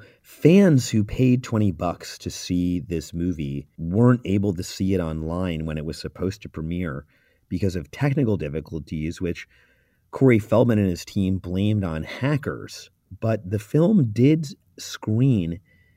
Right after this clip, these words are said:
at the same time in an L A theater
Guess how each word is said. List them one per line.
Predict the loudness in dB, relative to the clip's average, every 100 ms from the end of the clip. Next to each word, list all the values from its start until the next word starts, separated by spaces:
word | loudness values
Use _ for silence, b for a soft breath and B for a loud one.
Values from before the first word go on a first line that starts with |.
| _ _
at | -4 -2
the |
same | -4 0 2 4 2
time | -2 -2 -2 -2 -6 -6
in | -2
an | -2 -2 -2
L | 0 2
A | 0
theater | -2 -4 0 0 0 -6